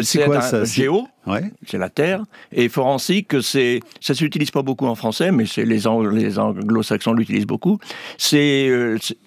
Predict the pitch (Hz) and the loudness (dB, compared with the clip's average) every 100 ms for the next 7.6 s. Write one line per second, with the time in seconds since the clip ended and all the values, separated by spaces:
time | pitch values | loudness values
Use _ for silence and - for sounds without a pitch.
0 | _ - 123 123 147 139 156 160 156 147 | _ -4 -2 0 0 2 0 -2 0 -2
1 | - 165 - 139 123 117 123 139 113 104 | 0 -4 -2 -2 0 0 0 -2 -2 0
2 | 107 107 104 104 92 _ _ _ - 117 | 0 0 0 -2 -4 _ _ _ -6 -2
3 | 117 113 107 123 123 107 113 110 117 107 | 0 2 0 0 0 2 2 2 0 -2
4 | 104 - 139 - 107 98 - - - 123 | -2 -2 -4 -2 -4 -4 -12 -16 -4 -2
5 | 143 - _ - 127 127 143 147 156 151 | -2 -8 _ -4 -2 0 2 0 0 -2
6 | - 131 160 156 123 107 60 - 92 90 | -2 -2 0 0 2 0 -4 -6 -4 0
7 | 113 117 117 117 110 | 2 2 2 2 2